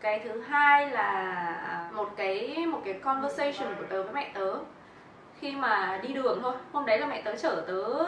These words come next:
hình như là từ nhà ông bà ngoại về. Và sau đấy là có một cái cuộc hội thoại giữa hai mẹ con thì mẹ tớ bảo là,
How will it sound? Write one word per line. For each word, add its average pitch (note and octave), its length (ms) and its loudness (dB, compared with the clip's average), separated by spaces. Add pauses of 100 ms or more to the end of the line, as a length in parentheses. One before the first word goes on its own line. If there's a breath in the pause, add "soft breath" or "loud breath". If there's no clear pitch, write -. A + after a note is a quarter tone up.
hình D#4 220 -4
như B3 80 -8
là C#4+ 180 -2
từ G3 160 0
nhà F#3 320 -4
ông A#3+ 220 -2
bà G3 220 2
ngoại G3+ 280 0
về. F#3 300 -4 (600 loud breath)
Và G#3 200 0
sau B3+ 80 2
đấy A3 140 2
là B3+ 80 0 (100)
có F3+ 120 -2
một C4 220 -6
cái F#3+ 520 -4
cuộc B3 200 0
hội B3 180 -2
thoại G#3+ 220 -2
giữa G#3+ 60 -4
hai A#3+ 200 -4
mẹ - 140 -10
con A#3 260 2
thì G#3 80 -8
mẹ F#3+ 220 -6
tớ F#3+ 100 -4
bảo F3 260 -2
là, E3 400 -2